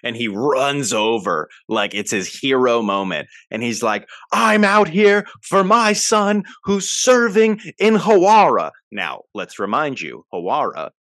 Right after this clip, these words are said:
is the place where there was just a literal pogrom conducted by Israeli Zionist settlers. They burned cars, they burned businesses. It was like the Kristallnacht,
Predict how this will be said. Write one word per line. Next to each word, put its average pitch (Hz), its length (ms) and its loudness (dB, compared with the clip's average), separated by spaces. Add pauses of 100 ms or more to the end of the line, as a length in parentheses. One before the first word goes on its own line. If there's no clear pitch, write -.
is 92 260 -10
the 98 100 -12
place 87 380 -10
where 90 180 -8
there 85 160 -8
was 85 220 -10
just 85 460 -12
a 87 340 -8
literal 90 760 -8 (140)
pogrom 87 720 -10 (160)
conducted 87 600 -10
by 80 340 -8 (100)
Israeli 82 760 -10
Zionist 78 640 -14
settlers. - 600 -8 (160)
They 76 60 -20
burned 92 320 -4
cars, 95 480 0
they 85 160 -10
burned 85 380 -10
businesses. 85 800 -8 (500)
It 113 140 -6
was 123 180 -4
like 127 280 -4
the 107 80 -4
Kristallnacht, 80 720 -4